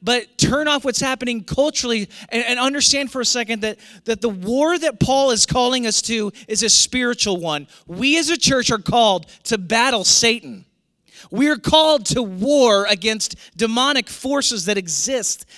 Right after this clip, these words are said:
in our city and in our world. We're called to fight that which is wicked and evil and exalts itself up against the righteousness of God. We are called as people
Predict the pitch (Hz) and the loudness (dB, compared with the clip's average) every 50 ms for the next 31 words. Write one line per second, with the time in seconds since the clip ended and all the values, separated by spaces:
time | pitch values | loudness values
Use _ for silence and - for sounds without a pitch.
0 | - - 214 214 208 185 180 - - - - 320 311 254 220 208 208 214 214 208 | -14 -10 -6 -6 -4 -2 0 0 0 0 0 -2 -4 -2 -2 -2 -2 -2 -4 -2
1 | 208 208 196 208 262 269 208 143 110 95 - _ _ _ _ _ _ _ _ _ | -2 -4 -4 -4 -4 -4 -6 -6 -8 -12 -16 _ _ _ _ _ _ _ _ _
2 | _ - 185 - 233 285 226 - - 311 339 339 339 247 - 277 233 - - - | _ -18 -6 -2 -2 0 0 4 6 6 8 6 6 4 0 -4 -4 -4 -8 -14
3 | - - 302 302 302 285 254 202 - - - - - 196 269 302 311 302 285 - | -10 -8 -4 0 0 0 0 -2 -8 -18 -20 -10 -4 -2 0 0 0 0 -2 -2
4 | - 269 226 170 185 175 180 175 185 226 330 - - - 220 254 202 180 180 156 | -2 -2 -2 -4 -6 -6 -12 -8 -6 -4 -4 -4 -6 -8 -8 -8 -8 -8 -12 -16
5 | - - _ _ _ 226 240 247 240 214 - _ _ 302 302 320 320 302 214 202 | -18 -20 _ _ _ -6 -6 -4 -6 -8 -10 _ _ -4 -2 -2 0 -2 -2 -2
6 | 220 185 147 127 104 - _ _ _ _ _ _ _ _ _ _ - 226 254 220 | -2 -2 -2 -6 -10 -16 _ _ _ _ _ _ _ _ _ _ -6 -6 -4 -2
7 | 202 190 - - - 262 302 359 339 - - - 247 190 - - - 233 214 214 | 0 0 2 2 4 4 4 4 2 -2 -6 -8 -6 -6 -6 -4 -2 0 0 -2
8 | 190 - - 269 294 277 - - 226 202 175 151 165 240 254 233 - - 233 202 | -2 -6 -6 -4 -4 -4 -4 -6 -10 -10 -10 -8 -6 -6 -4 -4 -4 -4 -4 -6
9 | 185 180 214 220 262 262 - - 240 196 - - 190 185 175 170 - - - _ | -6 -6 -6 -6 -6 -4 -6 -6 -8 -6 -8 -8 -8 -10 -10 -8 -10 -10 -10 _
10 | - - _ 190 185 180 170 202 214 185 160 - - - - 165 185 - 311 349 | -20 -14 _ -6 -6 -6 -4 -2 -2 -2 -2 -4 -12 -16 -10 -4 0 2 2 2
11 | 320 247 196 - - 220 202 190 190 190 180 175 - - - 220 277 247 - 190 | 2 0 -2 0 0 2 2 2 0 -2 -4 -4 -4 -4 -4 -6 -8 -6 -4 -4
12 | 170 156 | -4 -4